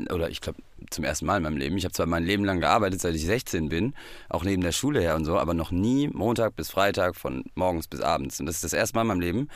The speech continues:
Und, ähm, äh, das ist halt auch der Schlüssel dazu,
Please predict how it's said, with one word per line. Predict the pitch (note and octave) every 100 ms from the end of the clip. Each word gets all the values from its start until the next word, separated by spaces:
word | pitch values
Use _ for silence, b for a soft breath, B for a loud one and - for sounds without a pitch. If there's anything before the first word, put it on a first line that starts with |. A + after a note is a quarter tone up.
| B B B -
Und, | G#2+ G#2+ G#2+ G2+ -
ähm, | G#2+ G#2 G#2+
äh, | G#2+ G#2 G#2 G2
das | G#2+ A2
ist | B2
halt | A#2
auch | G2 - -
der | - - F#2+ F#2+ G2+ G2+
Schlüssel | - B2+ F3+ A2 G#2
dazu, | G2+ G2+ - A2 A#2